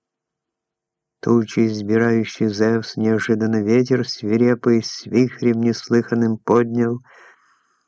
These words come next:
и скрыл под густейшим туманом сушу и море. И ночь не спустилась с неба на землю.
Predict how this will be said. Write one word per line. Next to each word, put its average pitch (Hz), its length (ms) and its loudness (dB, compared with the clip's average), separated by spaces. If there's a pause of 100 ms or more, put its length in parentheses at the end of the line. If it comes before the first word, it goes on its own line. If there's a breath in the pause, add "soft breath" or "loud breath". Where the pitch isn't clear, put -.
(140)
и 123 120 4
скрыл 117 560 0
под 117 220 -2
густейшим 110 760 -2
туманом 113 720 -2 (800 soft breath)
сушу - 600 -2
и 107 160 0
море. 104 520 -4 (2250)
И 107 160 -4
ночь 110 560 0
не 113 120 2
спустилась 113 800 -2
с - 240 -4
неба 107 320 -2
на 107 140 0
землю. 104 500 -2